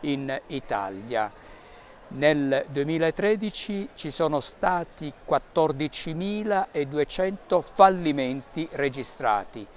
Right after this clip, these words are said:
Intanto il governo Letta aumenta il debito pubblico ogni mese di nove miliardi di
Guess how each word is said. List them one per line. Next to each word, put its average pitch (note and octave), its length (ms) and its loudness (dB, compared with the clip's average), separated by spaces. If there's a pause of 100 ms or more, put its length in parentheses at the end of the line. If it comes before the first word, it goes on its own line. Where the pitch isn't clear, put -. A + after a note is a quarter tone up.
(160)
Intanto G3+ 840 0
il E3 460 -2
governo C#3+ 800 2
Letta D#3+ 640 -2 (640)
aumenta F3 760 4
il D#3 160 -6
debito A3+ 420 -2
pubblico C#3+ 680 -2
ogni A3 320 6
mese F#3 500 0
di D#3 160 -2
nove G3+ 540 6
miliardi C3+ 880 2
di D3+ 220 -6